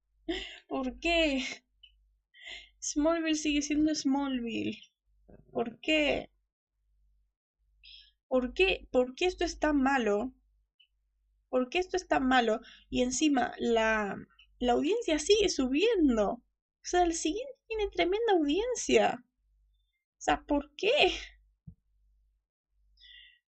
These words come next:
¿Por qué? Es que yo no me lo creo. A mí, a mí me parece imposible de creer. Es muy raro.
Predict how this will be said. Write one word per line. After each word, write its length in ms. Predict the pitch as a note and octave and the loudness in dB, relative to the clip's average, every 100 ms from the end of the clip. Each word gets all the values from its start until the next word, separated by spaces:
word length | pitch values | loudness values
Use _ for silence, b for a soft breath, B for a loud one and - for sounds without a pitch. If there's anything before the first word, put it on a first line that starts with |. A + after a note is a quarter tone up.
| _ | _
¿Por 220 | D#4 D4 | -6 -6
qué? 140 | - C5 - | -6 -8 -8
Es 80 | |
que 100 | - | -10
yo 160 | - G4 | -6 -4
no 80 | C5+ | -2
me 60 | F#4+ | 0
lo 180 | A#3+ C4+ | 0 0
creo. 320 | C#4+ G#4 C4 | 0 2 0
A 760 | B3 - _ _ _ _ - | -4 -12 _ _ _ _ -10
mí, 180 | C4+ C#4+ - | -6 -6 0
a 60 | |
mí 140 | C4 D4 | 2 2
me 60 | |
parece 220 | F4+ D#4 E4+ | 2 0 -2
imposible 460 | E4 - D#4+ F4+ | -4 0 2 2
de 120 | G3 | 2
creer. 280 | F#3+ G#3 G3 | 2 2 2
Es 320 | A3 B3+ - - | 0 -2 -6 -4
muy 240 | D4 E4+ | -2 0
raro. 340 | C4 D4 - | 2 2 0